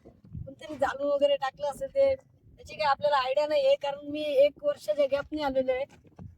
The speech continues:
तर, अ, या साईडला पण तुम्ही बघू शकता गॅस आहे, भांडी. तर, अ, तुम्ही माझ्या या साईडला बघू शकता,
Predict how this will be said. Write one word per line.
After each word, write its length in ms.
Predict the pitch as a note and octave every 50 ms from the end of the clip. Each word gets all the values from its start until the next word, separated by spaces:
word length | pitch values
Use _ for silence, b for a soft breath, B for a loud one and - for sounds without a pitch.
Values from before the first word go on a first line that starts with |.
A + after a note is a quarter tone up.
| - - -
तर, 140 | - B3+ C4
अ, 180 | C#4 C#4 C#4 C#4
या 140 | C4+ C#4 C#4
साईडला 320 | - D#4 D#4 D#4 C4+ D#4
पण 180 | D#4+ D#4+ D#4+ D4+
तुम्ही 140 | D#4 D#4
बघू 200 | D#4 C#4+ D4 D4+
शकता 300 | C#4+ - C#4+ - - D4+ C#4+ B3+
गॅस 180 | B3 B3+ B3+ C4+ - C#4+
आहे, 80 | D4
भांडी. 440 | C#4+ C4 A#3+ A#3 B3 C4 C#4 C#4+ C#4+ C#4 - - - - - - - - - - - - - - - - - - - - - - _ - - -
तर, 120 | C4 C4+
अ, 380 | C#4+ C#4+ C#4+ C#4+ C#4+ C#4+ C#4 C4+ C4 - - - - - - - - - - - - - - - - - - - - - - - C3 -
तुम्ही 120 | C#4 D4+ D4+
माझ्या 280 | D4+ D4 D4+ D#4+ E4
या 320 | D#4+ D#4+ C#4 B3 C#4+ C#4 C#4
साईडला 320 | - E4 D#4+ D#4+ D#4 D#4+
बघू 160 | D4+ - D#4+
शकता, 420 | D#4 - D4+ C4 - - D4 C#4+